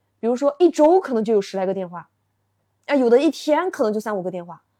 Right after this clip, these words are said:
那可分行业呀，对吧？那你不，不能说因为你行业一年接到十个电话，啊，对吧？另外一个行业他可能客单价只有一两万块钱，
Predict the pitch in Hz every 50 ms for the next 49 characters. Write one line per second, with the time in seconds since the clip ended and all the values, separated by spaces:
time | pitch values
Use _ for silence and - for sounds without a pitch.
0 | _ _ _ _ _ _ _ _ _ _ - 233 - - - 285 285 - 175 156
1 | 175 196 226 247 214 - - _ _ _ _ _ _ _ _ _ _ _ _ _
2 | _ _ _ - 190 175 - - _ _ _ _ _ _ _ _ _ _ - 269
3 | 277 247 233 233 226 226 214 - 285 262 226 - 294 262 240 240 240 247 240 240
4 | 254 277 269 262 247 214 196 - - 180 196 240 254 226 254 262 233 196 175 185
5 | 196 247 247 254 233 - - - 180 220 220 202 170 - 175 160 - _ _ _
6 | _ _ _ _ _ _ _ - 214 214 240 214 202 185 175 202 220 208 175 226
7 | 233 285 294 294 294 262 233 220 214 - 190 190 214 208 196 240 233 - 202 196
8 | 208 - 247 233 226 233 247 247 214 180 196 208 214 262 294 320 196 226 254 226
9 | 208 180 - - -